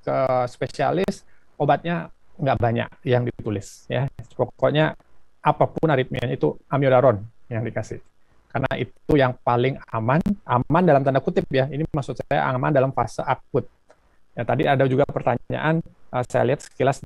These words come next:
di, eh, kolom chat, eh, kenapa beta blocker dan diltiazem atau golongan C C B yang dipakai sebagai obat untuk P V C, kenapa bukan aritmia, eh, bukan amiodaron sebagai first choice-nya?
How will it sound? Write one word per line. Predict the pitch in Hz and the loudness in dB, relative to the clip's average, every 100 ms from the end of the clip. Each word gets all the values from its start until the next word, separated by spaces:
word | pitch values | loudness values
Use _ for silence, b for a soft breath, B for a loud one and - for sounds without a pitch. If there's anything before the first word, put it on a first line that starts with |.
| - | -4
di, | 123 120 123 - | -2 0 -2 -4
eh, | 120 123 123 127 127 117 113 - - | -4 -4 -4 -2 2 2 0 -6 -2
kolom | 117 110 | 0 0
chat, | - - 165 - _ - _ _ _ - - | 0 0 0 -2 _ -20 _ _ _ -20 -4
eh, | 139 139 - | -2 -2 0
kenapa | 151 147 180 | 0 2 2
beta | 139 127 123 | 2 0 -2
blocker | 120 143 | 0 0
dan | 131 120 | 0 0
diltiazem | 117 - - 117 143 156 - | -4 -4 -2 0 4 2 0
atau | 107 117 113 - - | -6 -4 -4 -6 -8
golongan | 127 117 117 | -2 0 0
C | 117 | -4
C | - | -4
B | 120 151 | 2 4
yang | 151 123 | 6 4
dipakai | 107 107 - - 127 | 2 -4 -4 0 0
sebagai | 113 110 110 113 | -2 -4 -4 -2
obat | 113 - 127 | -2 0 0
untuk | 110 - | -4 -6
P | 110 | -4
V | 113 | -4
C, | 110 123 120 | -2 0 0
kenapa | - 113 107 127 | -2 -6 0 0
bukan | 120 - 123 | 0 0 -2
aritmia, | - 117 120 120 - | 0 -2 -2 -6 -6
eh, | 135 131 | -2 0
bukan | 123 - 117 123 | 0 -2 -2 -2
amiodaron | 117 - 120 113 127 - | -2 -2 0 2 2 -2
sebagai | - 107 110 - | -4 -4 -4 -4
first | 117 - - | -8 -8 -2
choice-nya? | 120 107 - 104 | 0 0 -4 -6